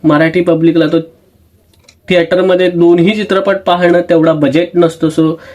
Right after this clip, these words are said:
एकच कोणता तरी पाहिला जाणार, मग एका कोणा प्रोड्युसरचं नुकसान. हे सगळं टाळायचं असेल तर कोणीतरी दोघांपैकी एकाने, अ, माघार घ्यायला हवी आणि तो समतोल राखायला हवा, तो बॅलन्स राखायला हवा, असं मला पर्सनली वाटतं. त्यामुळे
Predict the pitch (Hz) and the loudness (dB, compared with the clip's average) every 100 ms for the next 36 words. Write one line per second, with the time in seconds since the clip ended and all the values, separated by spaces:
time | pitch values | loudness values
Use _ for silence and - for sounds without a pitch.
0 | - - 180 202 - 185 175 175 170 160 | -18 -4 -2 -2 0 0 2 0 -2 -2
1 | 160 147 143 139 135 131 139 143 147 156 | 0 2 2 0 0 -2 0 0 0 -2
2 | 147 151 147 - 151 143 - - - 139 | 0 -2 -2 -2 0 0 -4 -16 -4 0
3 | 143 151 143 139 147 165 - 180 170 170 | 2 0 0 0 0 -2 -2 0 2 0
4 | - - _ - - - - 175 180 - | -4 -20 _ -20 -20 -20 -6 -4 -4 -2
5 | 175 170 196 196 175 165 160 165 156 165 | 0 2 0 0 2 2 2 0 0 -2
6 | 156 165 160 151 147 156 160 165 156 151 | 0 0 0 0 0 0 2 2 2 2
7 | 147 156 151 151 151 147 143 139 139 139 | 2 2 0 -2 0 0 0 -2 -2 -2
8 | 135 - - - _ _ _ _ _ _ | -6 -14 -20 -20 _ _ _ _ _ _
9 | - 131 117 - - - _ - 143 135 | -6 -2 -2 -4 -10 -20 _ -4 -2 0
10 | 135 165 156 143 151 156 135 143 147 151 | 0 0 0 0 0 0 0 0 0 2
11 | 151 143 - 165 165 170 - 156 147 147 | 0 -2 -4 -2 0 0 -2 0 0 0
12 | 151 135 123 139 135 127 123 165 180 151 | -2 -2 -2 -2 0 -2 -2 0 0 -2
13 | 139 151 170 175 135 135 135 131 127 135 | 0 0 0 -2 -2 -2 0 0 0 -2
14 | 160 156 139 135 135 160 - 147 135 143 | 0 2 4 4 2 0 0 -2 0 -2
15 | 127 120 120 - 151 165 147 151 | -2 -2 -6 -4 -4 0 2 2